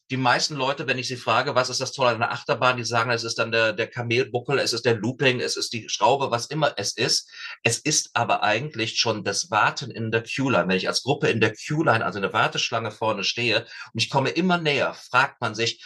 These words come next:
„Schaffe ich das? Bin ich stark genug, diese Achterbahn jetzt eben halt zu machen?“, wie auch immer. Wenn der mit, wenn der Gast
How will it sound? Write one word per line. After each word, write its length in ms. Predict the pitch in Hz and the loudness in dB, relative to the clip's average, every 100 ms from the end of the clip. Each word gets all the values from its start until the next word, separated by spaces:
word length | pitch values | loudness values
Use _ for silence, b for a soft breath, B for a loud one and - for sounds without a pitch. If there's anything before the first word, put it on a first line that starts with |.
| B | B
„Schaffe 300 | - 135 123 | -2 0 0
ich 100 | 131 | -2
das? 220 | - 87 - | -4 -4 -4
Bin 140 | 104 | -4
ich 100 | 98 | -2
stark 300 | - 113 127 | 2 2 2
genug, 260 | 120 113 - | -2 -4 -4
diese 220 | 117 - | -2 -2
Achterbahn 580 | 120 - 104 107 110 117 | -2 -4 -2 2 2 0
jetzt 240 | 107 - | -4 -4
eben 220 | 120 107 | -6 -2
halt 180 | 101 107 | 0 0
zu 140 | - | 0
machen?“, 340 | 104 113 92 90 | 2 2 2 -4
wie 140 | 131 | -4
auch 80 | - | 0
immer. 300 | 123 85 - B B B B B | 4 4 2 B B B B B
Wenn 240 | 113 123 | 2 2
der 220 | 123 233 262 | 2 2 4
mit, 420 | 220 196 - - | 0 -2 -6 -4
wenn 180 | 147 147 | -4 0
der 200 | 214 247 | 0 0
Gast 540 | 156 131 - - - | 0 0 0 -2 -4